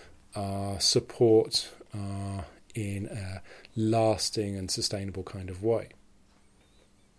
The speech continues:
So the legacy of Maastricht has been both,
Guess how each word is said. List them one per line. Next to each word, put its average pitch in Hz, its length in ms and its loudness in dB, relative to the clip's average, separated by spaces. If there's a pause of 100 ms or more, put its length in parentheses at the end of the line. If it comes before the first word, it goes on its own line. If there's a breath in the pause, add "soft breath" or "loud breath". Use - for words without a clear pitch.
(260)
So 123 220 6 (200 loud breath)
the - 80 4
legacy 156 420 6
of 98 100 4
Maastricht 120 640 4
has 104 80 -4
been 110 300 2
both, 110 560 0